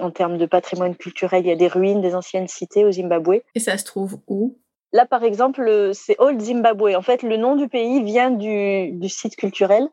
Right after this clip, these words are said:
Speaker 1: parce que Zimbabwe, Zimbabwe, ça veut dire vieille maison de pierre, en fait.
Speaker 2: D'accord.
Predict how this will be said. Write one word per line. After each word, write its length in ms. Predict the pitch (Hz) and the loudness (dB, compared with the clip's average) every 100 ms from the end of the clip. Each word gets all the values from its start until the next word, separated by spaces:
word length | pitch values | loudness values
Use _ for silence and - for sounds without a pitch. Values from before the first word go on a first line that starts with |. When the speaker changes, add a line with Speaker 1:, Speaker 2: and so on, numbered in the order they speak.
| - - - - | -10 -20 -20 -12
Speaker 1:
parce 80 | |
que 220 | - 196 190 | 4 6 6
Zimbabwe, 880 | 175 214 220 208 190 196 254 254 175 | 2 0 4 4 4 2 4 2 0
Zimbabwe, 680 | 196 226 214 202 180 220 254 | -2 2 4 2 4 4 4
ça 160 | 202 | 0
veut 140 | 185 190 | 0 0
dire 320 | 190 208 190 | 0 0 2
vieille 240 | 180 226 | 4 4
maison 320 | 233 208 208 | 4 0 0
de 100 | 208 | -2
pierre, 440 | 196 - 165 - - | -2 0 -2 -4 -18
en 40 | - | -10
fait. 140 | 143 - | -8 -8
Speaker 2:
D'accord. 440 | 185 175 - 143 | -10 -12 -10 -10